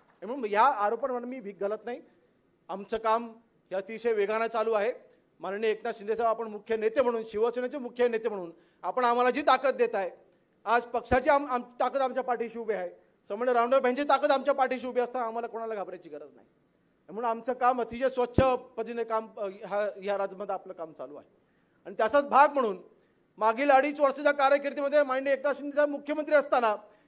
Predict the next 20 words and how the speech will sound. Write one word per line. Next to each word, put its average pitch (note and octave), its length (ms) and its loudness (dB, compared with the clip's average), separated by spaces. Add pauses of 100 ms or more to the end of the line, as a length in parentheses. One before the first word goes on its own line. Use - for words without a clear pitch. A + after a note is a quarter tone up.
हे G#3 60 -4
फक्त B3 260 0
एकमेव C#4+ 440 8
नाट्यगृह D4 520 4
नाही, D#4+ 220 4 (560)
आपल्या C4 400 4
खेडच्या C#4 720 2
शहराचा C#4 460 2
पाण्याचा C4+ 460 0
प्रश्न C4+ 380 0
देखील C4+ 340 -2
सन्माननीय C4+ 340 0
शिंदे C4+ 280 0
साहेबांनी C4+ 280 0
मार्गी C4+ 320 0
लावला. C4+ 420 10 (240)
अठ्ठेचाळीस C#4+ 580 6
कोटीचा C#4 420 8
निधी D#4+ 220 4
आपल्या C#4+ 460 8